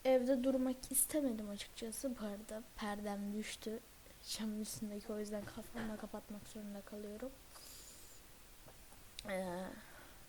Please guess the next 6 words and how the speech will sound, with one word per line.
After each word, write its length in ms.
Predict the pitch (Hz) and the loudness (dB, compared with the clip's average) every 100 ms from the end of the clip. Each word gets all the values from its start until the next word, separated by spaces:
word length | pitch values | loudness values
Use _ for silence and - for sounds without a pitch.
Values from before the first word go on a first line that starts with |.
| - - - - - - - - - - - - - - - - - - | -16 -16 -12 -8 -6 -6 -8 -8 -12 -16 -16 -14 -14 -16 -16 -14 -10 0
işte 320 | 311 - 254 | 0 4 6
o 140 | 285 | 8
yüzden 460 | 320 269 277 220 277 - - - - | 6 4 2 -2 -2 -4 -14 -12 -8
yani 200 | 147 113 - - - - - - - - - - - - - - - - - - - - - - - - - | -6 -6 -10 -12 -14 -14 -14 -14 -14 -16 -14 -14 -14 -16 -16 -14 -14 -14 -14 -16 -16 -12 -10 -10 -12 -12 -4
bu 500 | 254 294 311 294 339 | 0 4 4 4 0
hafta, 680 | - - 277 277 - - - | -6 0 2 2 0 -4 -2